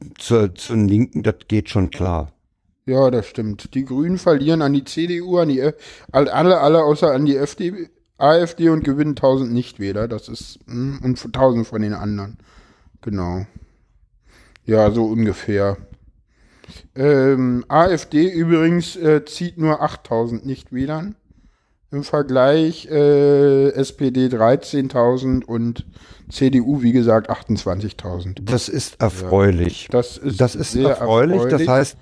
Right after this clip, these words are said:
Speaker 1: das heißt, dass wer zur Wahl geht, äh, sich den, ich sag mal, demokratischen Parteien, den etablierten zu,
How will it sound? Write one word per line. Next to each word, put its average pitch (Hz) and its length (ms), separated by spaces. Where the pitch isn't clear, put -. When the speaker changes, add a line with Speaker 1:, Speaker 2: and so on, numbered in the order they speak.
Speaker 1:
das 127 240
heißt, 131 360
dass 98 280
wer 156 240
zur 170 360
Wahl 147 300
geht, 151 420
äh, 123 220
sich 117 460
den, 127 300
ich 98 200
sag 110 200
mal, 113 140
demokratischen 110 840
Parteien, 113 720
den 110 160
etablierten 107 600
zu, - 240